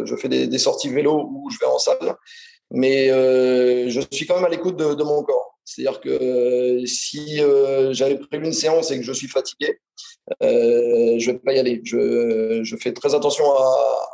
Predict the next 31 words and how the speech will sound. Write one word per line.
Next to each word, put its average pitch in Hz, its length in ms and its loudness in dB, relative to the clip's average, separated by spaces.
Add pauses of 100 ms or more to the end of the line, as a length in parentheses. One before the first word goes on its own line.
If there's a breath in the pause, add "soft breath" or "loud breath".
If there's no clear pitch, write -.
à, 117 60 -2 (240)
à 240 140 -12
tout - 100 -16
ça. - 200 2
Bon, - 100 0
en - 220 -2
plus, - 320 -6 (600)
euh, 95 200 -2 (280)
bon, 113 140 -2
je, 110 240 -2
je - 120 -8
commence - 300 0
à 120 40 0
prendre 127 220 0
de 127 80 4
l'âge, 139 180 2
donc, 120 200 -2
euh, 117 200 2
forcément, 123 440 0
c'est, 110 340 -4
c'est - 160 -8
de - 60 -16 (100)
plus 117 140 -4
en - 80 2
plus - 200 -6
dur. 147 320 0 (400 loud breath)
On 117 180 -2
est, 120 400 2
on 120 160 2
est, 120 320 2
voilà, 113 580 0